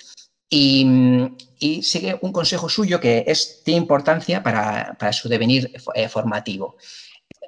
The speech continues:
Eh, el consejo es este, que los jóvenes deben adquirir amplios conocimientos y no abandonarse a la reflexión subjetiva. Claro, eso, eso es importante porque un literato podría, eh, estar centrado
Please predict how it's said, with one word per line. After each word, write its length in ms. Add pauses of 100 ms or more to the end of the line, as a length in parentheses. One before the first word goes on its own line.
(180)
Eh, 800
el 100
consejo 400
es 80
este, 540
que 80
los 160
jóvenes 320
deben 160
adquirir 340
amplios 320
conocimientos 720
y 80
no 100
abandonarse 540
a 40
la 80
reflexión 640
subjetiva. 760 (600)
Claro, 180
eso, 140
eso 120
es 80
importante 420
porque 220
un 300
literato 420
podría, 480
eh, 420
estar 300
centrado 720